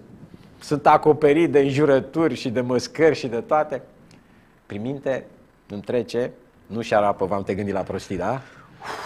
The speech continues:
Așa. Prin minte îmi trec următoarele cuvinte. „Thank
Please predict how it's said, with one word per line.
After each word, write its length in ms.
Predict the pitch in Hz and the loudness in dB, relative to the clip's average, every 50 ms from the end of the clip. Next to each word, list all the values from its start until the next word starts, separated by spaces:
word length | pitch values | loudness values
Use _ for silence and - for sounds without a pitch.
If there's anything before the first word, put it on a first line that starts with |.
| - 101 107 104 | -8 -8 -8 -8
Așa. 180 | 101 - - 87 - - - - - - - - - - - - - - | -8 -8 -10 -10 -10 -12 -14 -16 -16 -18 -18 -18 -18 -20 -20 -20 -14 -10
Prin 160 | - 127 120 | -8 -6 -4
minte 260 | 127 151 170 160 175 | -4 -4 -2 -2 -2
îmi 120 | 156 139 131 - - - _ _ _ | -2 -2 -4 -8 -16 -20 _ _ _
trec 300 | - - 131 147 143 143 | -4 0 0 0 0 0
următoarele 540 | - 127 120 123 117 113 - 127 127 120 113 | -2 -4 -4 -4 -4 -2 0 2 2 2 0
cuvinte. 480 | 107 - 107 95 101 98 85 76 - - - - - - - - - _ - - - _ _ _ _ _ _ _ - | -4 -6 -8 -10 -10 -12 -14 -14 -18 -20 -20 -20 -20 -20 -20 -20 -20 _ -20 -20 -20 _ _ _ _ _ _ _ -2
„Thank 480 | - 143 147 160 175 180 180 180 170 - | 2 4 4 4 2 0 -4 -6 -8 -12